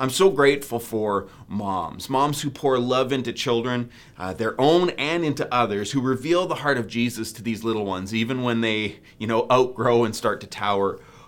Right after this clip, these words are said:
over us. That, that sacrificial love, you know, the sleepless nights, the, all the praying and all of the worrying, while it doesn't always get acknowledged, it is, uh,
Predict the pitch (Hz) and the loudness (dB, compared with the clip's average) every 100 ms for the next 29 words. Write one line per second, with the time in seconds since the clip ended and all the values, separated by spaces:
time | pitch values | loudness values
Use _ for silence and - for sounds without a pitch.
0 | - 104 104 87 - - - - - - | -10 -6 -4 -6 -12 -14 -16 -18 -18 -20
1 | - _ - - - 120 127 120 - 127 | -20 _ -20 -20 -10 -2 0 0 -2 -4
2 | 120 117 - 143 143 143 135 143 131 - | -2 -2 0 2 2 0 2 2 2 2
3 | 131 117 123 127 123 117 117 107 98 - | 0 4 4 4 2 -2 -4 -4 -6 -8
4 | - 156 160 147 135 131 135 135 135 127 | -4 -4 -4 -2 -2 -2 -2 -2 -2 -4
5 | - 107 92 - - - - 147 135 - | -6 -4 -4 -8 -20 -6 2 4 2 0
6 | 151 151 156 151 147 143 117 110 143 139 | 2 4 4 2 2 0 0 4 6 6
7 | 123 117 131 135 131 127 123 120 117 117 | 4 2 0 2 2 2 -2 -4 -6 -10
8 | - - - 120 135 131 - 165 175 175 | -20 -8 2 4 4 0 -2 -4 -2 -2
9 | 135 143 156 151 139 139 127 - 104 120 | 2 4 6 4 2 0 -2 -2 0 2
10 | 135 143 139 - - 131 - 139 127 120 | 2 2 0 -6 -6 -4 0 0 0 -4
11 | - - - - - - - - 101 95 | -10 -14 -20 -20 -20 -20 -20 -10 -6 -4